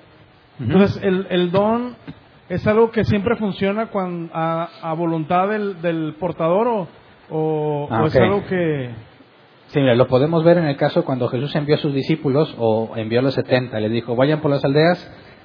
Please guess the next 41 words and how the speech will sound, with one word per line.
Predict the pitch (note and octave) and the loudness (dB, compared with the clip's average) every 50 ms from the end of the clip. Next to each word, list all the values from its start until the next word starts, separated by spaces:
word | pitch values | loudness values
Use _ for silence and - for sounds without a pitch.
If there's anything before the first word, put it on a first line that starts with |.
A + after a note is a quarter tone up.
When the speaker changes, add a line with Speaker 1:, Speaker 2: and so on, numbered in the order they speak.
| - _ | -20 _
Speaker 1:
sanen | - - C#3+ C#3 D3+ D3 | -2 0 0 2 2 0
a | C#3 | 0
los | C3+ C3+ B2+ B2+ C3 | 0 -2 -2 -4 -6
enfermos, | C3 C3 - D#3 D#3 D#3+ E3+ F3+ F#3+ F#3+ - - - - - - - _ _ - | -4 0 2 2 2 4 4 2 2 2 -2 -8 -20 -20 -20 -20 -20 _ _ -12
resuciten | A2 A2 A#2 A2+ - A#2 - C#3+ C#3 - E3+ D3 | -6 -2 -2 -2 -2 -2 -4 -4 -4 -4 -2 0
a | D3+ | 2
los | B2+ B2+ B2+ C3 | 2 2 2 4
muertos", | C#3+ D#3+ E3 E3+ C#3+ | 4 4 4 4 0
no | D#3 | 0
me | D3+ D3 | 0 -2
acuerdo | C#3 - D3+ D3 | -2 0 0 -2
si | C3 - | 0 -2
dice | C3 C#3+ C3+ - | -4 -6 -4 -4
así | C#3 - D3+ | -4 -2 -2
literalmente. | C#3+ C#3+ C3+ - B2+ B2+ C3+ C3+ C#3+ C#3+ D3+ D3+ E3+ F3 G3+ G#3+ - - - - - C3 B2 - - - - - - - - - - - - - - - - - - - - - - | -4 -2 -2 0 0 2 2 2 2 0 0 2 0 0 0 0 -4 -10 -20 -20 -20 -20 -20 -20 -20 -20 -20 -20 -20 -20 -20 -20 -20 -20 -20 -20 -20 -20 -20 -20 -20 -20 -20 -12 -2
Ahí, | - B2+ C3 D3+ F#3 G#3+ A3 | 2 4 4 4 4 4 2
si | - F#3+ | 2 0
te | - D#3+ D3 | 2 2 4
fijas, | D#3+ F3 E3+ F3+ E3+ D#3 - - - - - - - | 4 4 6 6 4 4 2 -4 -18 -20 -18 -8 -2
eh, | A#2+ A2+ A#2 A2+ A#2 A2 | 2 4 4 4 4 4
¿hay | B2 C#3+ D#3+ | 4 6 6
alguna | E3+ E3+ F3+ F3 E3+ - | 6 6 4 2 4 4
condición? | D3+ D3+ C3+ C3 - - D3+ E3 G3 A#3 A#3+ A3+ - - - - - - - - - - - - - _ - _ - C#3+ | 4 2 2 2 2 4 4 4 4 2 0 -6 -10 -16 -20 -20 -20 -20 -20 -20 -20 -20 -20 -20 -20 _ -20 _ -20 -14
Speaker 2:
No, | C#3+ C#3 | -4 2
Speaker 1:
¿O | C3+ B2+ | 2 2
Speaker 2:
no. | A#2 | 4
Speaker 1:
quedaba | C#3 C3 A#2 A#2+ B2+ D3 D#3 | 4 4 4 6 6 4 4
el | C#3+ | 4
criterio | C#3 C#3 B2 - C3 C3 C#3+ C#3+ C#3 | 4 4 2 4 2 2 2 4 2
del | C3 B2+ | 2 2
que | - A#2 | 0 2
va? | A2+ A#2 A#2 A2+ - | 2 4 2 2 0
Porque | - A2 - C3+ | -2 -2 -2 -2
ni | B2+ B2 | -2 -2
siquiera | B2 B2 A2 C#3 D3 | -4 -4 0 0 2
les | E3 E3 | 2 2
dijo | E3 D#3+ - D#3+ | 2 2 2 2
exactamente | - - - D#3+ - - D#3 D3 D3 D3 C#3 C#3+ | 2 2 -2 -2 -2 -2 -4 -2 -2 -2 -2 -2
a | - | -4
qué | - C3+ | -2 -2
aldea | B2+ B2 C3 C3+ C3+ D3 E3+ F3 - - - | 0 2 4 4 6 4 4 0 -4 -12 -20